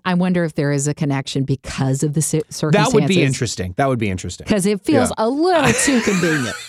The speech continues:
Speaker 1: But <laughs> I, I don't know. But that's his mom, uh, Solomon's mom. And, uh, that is, uh, yeah, Solomon is the guy that's gonna sit on the throne. Of course,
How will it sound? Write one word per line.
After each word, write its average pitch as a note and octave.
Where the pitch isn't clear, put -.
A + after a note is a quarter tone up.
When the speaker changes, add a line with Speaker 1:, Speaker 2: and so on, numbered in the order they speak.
Speaker 1:
But G#3+
<laughs> D#5
I, -
I F3
don't C3
know. G#2+
But A#3
that's A#3+
his A#3
mom, C#3+
uh, D#3+
Solomon's D#3+
mom. B2
And, C#3
uh, B2+
that D3+
is, -
uh, C#3+
yeah, D3
Solomon D#3
is D#3
the C#3
guy D3
that's C#3+
gonna C#3+
sit C3+
on B2+
the B2+
throne. C3+
Of D#3+
course, -